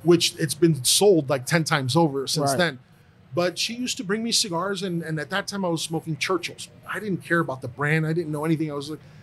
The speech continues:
Speaker 1: "Jesus, I want the big, I'm a big guy, I'm six four, I want the big, uh, the big sticks."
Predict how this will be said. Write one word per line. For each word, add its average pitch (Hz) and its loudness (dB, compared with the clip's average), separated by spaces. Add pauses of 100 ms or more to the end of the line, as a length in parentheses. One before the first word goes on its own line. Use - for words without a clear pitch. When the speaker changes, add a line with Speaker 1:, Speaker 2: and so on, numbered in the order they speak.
(140)
Speaker 1:
"Jesus, 180 0
I - 0
want 185 2
the 143 -4
big, 139 2
I'm 151 -4
a - -4
big 180 2
guy, 175 2
I'm 143 -2
six - 0
four, 156 2
I - 2
want 156 2
the 139 -8
big, 143 -2 (540)
uh, 131 -6
the 127 0
big 127 2
sticks." - -2